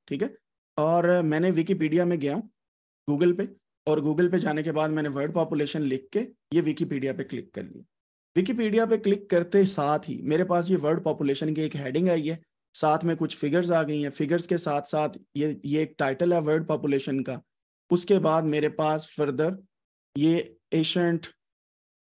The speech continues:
पोस्ट क्लासिकल हिस्ट्री टेक्स्ट आ गया, मॉडर्न हिस्ट्री का टेक्स्ट आ गया, माइलस्टोन आ गए,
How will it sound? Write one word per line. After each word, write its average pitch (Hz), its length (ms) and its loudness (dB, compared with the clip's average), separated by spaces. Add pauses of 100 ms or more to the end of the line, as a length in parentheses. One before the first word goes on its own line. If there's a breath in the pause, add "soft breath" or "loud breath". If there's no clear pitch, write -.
(100)
पोस्ट 170 260 4
क्लासिकल 165 460 2
हिस्ट्री 160 680 2
टेक्स्ट 170 440 -2
आ 160 160 2
गया, 156 260 -2
मॉडर्न 151 380 0
हिस्ट्री 160 280 -2
का 160 80 0
टेक्स्ट 151 340 -4
आ 151 120 0
गया, 147 180 -2
माइलस्टोन 151 560 -2
आ 147 120 0
गए, 143 220 -2